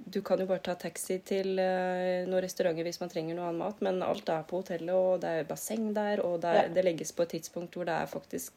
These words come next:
Speaker 1: deilig og varmt, og man kan bade, og, ja, jeg synes
Speaker 2: Ja.
Speaker 1: det er helt topp, jeg. <laughs>
Speaker 2: Ja.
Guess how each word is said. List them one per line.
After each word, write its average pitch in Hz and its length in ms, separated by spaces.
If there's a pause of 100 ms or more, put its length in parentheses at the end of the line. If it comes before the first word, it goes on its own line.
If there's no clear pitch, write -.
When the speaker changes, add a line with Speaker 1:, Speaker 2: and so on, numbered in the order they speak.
(160)
Speaker 1:
deilig 170 260
og 165 60
varmt, 165 280
og - 60
man 170 100
kan 165 120
bade, 175 260
og, 165 220 (1120)
ja, - 80 (480)
jeg 240 120
synes 226 60
Speaker 2:
Ja. 208 60
Speaker 1:
det - 60
er 202 140
helt - 80
topp, - 220
jeg. - 800
<laughs> - 540
Speaker 2:
Ja. - 80